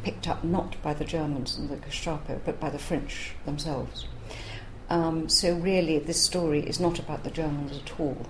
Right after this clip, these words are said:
It's about the French. And until the seventies, um, very little was ever written in France about, um, what had been going on.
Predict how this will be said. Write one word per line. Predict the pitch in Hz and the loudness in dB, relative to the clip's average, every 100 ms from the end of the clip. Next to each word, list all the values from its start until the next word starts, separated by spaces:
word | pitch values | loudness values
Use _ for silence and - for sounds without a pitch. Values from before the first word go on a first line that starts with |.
| - | -6
It's | - | -4
about | - 151 | -4 -4
the | 139 | -4
French. | - 131 131 - - - - - - - - - | -4 -2 -2 -8 -10 -12 -12 -10 -10 -10 -10 -2
And | 160 165 160 160 160 156 - - | 0 2 2 0 0 -2 -2 0
until | 165 - 170 | 0 0 0
the | 160 | 2
seventies, | - 214 180 - - - - - - - | 2 4 2 0 -2 2 8 8 6 -4
um, | 160 156 156 156 156 | -4 0 0 0 2
very | 214 202 175 | 6 6 6
little | 156 - - | 2 -2 -6
was | 147 | -4
ever | 165 202 | -2 -2
written | 151 143 147 | -2 -2 -4
in | 143 | -4
France | - 143 143 - - 139 | -2 -2 0 0 0 -2
about, | 147 147 - - - | -2 -2 -4 -6 -4
um, | 147 147 147 | -4 -2 -2
what | 156 151 | -4 -4
had | 151 | -6
been | 143 | -4
going | 151 147 | -2 -2
on. | 147 | -4